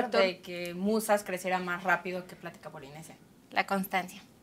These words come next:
Speaker 2: Nosotros elegimos los temas de los tutoriales, eh, dependiendo de la temporada y también de lo que nos esté pidiendo nuestra audiencia.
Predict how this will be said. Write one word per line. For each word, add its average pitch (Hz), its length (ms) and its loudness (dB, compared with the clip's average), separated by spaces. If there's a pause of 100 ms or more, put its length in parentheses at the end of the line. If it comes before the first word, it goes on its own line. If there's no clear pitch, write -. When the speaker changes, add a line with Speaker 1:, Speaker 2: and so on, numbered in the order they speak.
(480)
Speaker 2:
Nosotros 285 420 8
elegimos 233 800 6
los 196 300 8
temas 220 480 6 (120)
de 185 120 6
los 180 180 2
tutoriales, 220 720 8 (140)
eh, 190 220 -2
dependiendo 233 800 6
de 220 120 10
la 175 160 4
temporada 220 720 10
y 233 140 -8
también 214 520 4
de 208 80 -4
lo 196 160 6
que 196 80 -4
nos 190 160 -6
esté 190 220 2
pidiendo 196 340 -2
nuestra 180 280 -2
audiencia. 180 440 -2